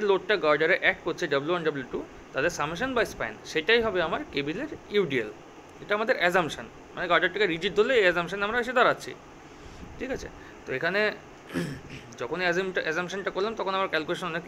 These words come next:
ইজি হয়ে গেল। তো এখানে হর-, horizontal reaction at each end of the cable কত? সিম্পল ফর্মুলা ডাব্লিউ এল স্কয়ার by এইট এইচ। W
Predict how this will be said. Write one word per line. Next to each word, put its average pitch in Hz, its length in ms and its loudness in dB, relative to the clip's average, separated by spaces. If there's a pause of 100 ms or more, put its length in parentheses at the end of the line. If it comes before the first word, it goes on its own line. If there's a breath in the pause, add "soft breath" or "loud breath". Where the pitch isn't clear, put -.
ইজি 143 180 0
হয়ে 202 200 6
গেল। 214 120 2 (580 loud breath)
তো - 100 -12
এখানে 151 160 -4
হর-, 139 260 0 (440)
horizontal 175 580 4
reaction 185 320 2 (280)
at 156 160 2 (200)
each 175 200 -4
end 196 140 -2
of 185 80 -2
the 202 120 -2
cable 190 280 0
কত? 185 120 -2 (260)
সিম্পল 156 240 -4
ফর্মুলা 190 320 -2 (120)
ডাব্লিউ 165 280 0
এল 165 120 -2
স্কয়ার 180 200 0
by 170 140 6
এইট 170 100 0
এইচ। 226 160 4 (840 loud breath)
W 180 100 6